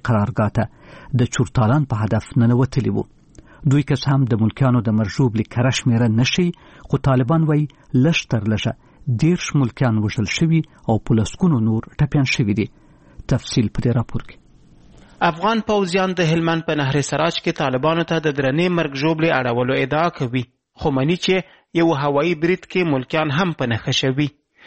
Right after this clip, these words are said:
Speaker 2: د دوه سوه پنځلسم میوند قلي اردو قومندان سمیع سادات رسنیو ته ویلي،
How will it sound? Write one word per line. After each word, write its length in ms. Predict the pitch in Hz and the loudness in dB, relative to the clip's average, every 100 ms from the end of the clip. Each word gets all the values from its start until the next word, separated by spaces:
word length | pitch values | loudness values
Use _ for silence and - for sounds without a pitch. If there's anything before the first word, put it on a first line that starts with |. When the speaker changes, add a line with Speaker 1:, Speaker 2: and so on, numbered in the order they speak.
| - - - | -20 -8 -2
Speaker 2:
د 120 | 175 | 0
دوه 120 | 208 196 | 0 0
سوه 160 | 202 196 | -2 0
پنځلسم 500 | 175 175 165 190 185 | 0 0 0 -2 0
میوند 320 | 165 170 170 | 0 0 -2
قلي 160 | 165 165 | -2 0
اردو 220 | 156 143 165 - | 0 0 -2 0
قومندان 460 | 151 135 151 160 151 | 0 0 0 0 -2
سمیع 240 | 135 151 156 | -2 0 0
سادات 340 | 135 131 156 - | -2 -2 -2 -2
رسنیو 400 | 139 139 151 156 147 | -4 -2 0 0 -2
ته 80 | 135 | 0
ویلي، 360 | 139 180 202 | 0 0 0